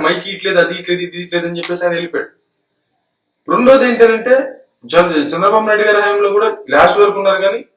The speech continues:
లాస్ట్ టైంలో ఆయన కూడా వెళ్ళిపోయాడు. ఇప్పుడు అసలు జగన్మోహన్ రెడ్డి గారు అయితే కంప్లీట్ గా ప్రతిపక్ష విధానంలో రావట్లేదు. ప్రతిపక్ష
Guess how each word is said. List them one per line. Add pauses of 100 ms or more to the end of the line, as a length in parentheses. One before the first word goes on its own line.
(300)
లాస్ట్
టైంలో
ఆయన
కూడా
వెళ్ళిపోయాడు. (800)
ఇప్పుడు
అసలు
జగన్మోహన్
రెడ్డి
గారు
అయితే (140)
కంప్లీట్
గా (120)
ప్రతిపక్ష (360)
విధానంలో
రావట్లేదు. (760)
ప్రతిపక్ష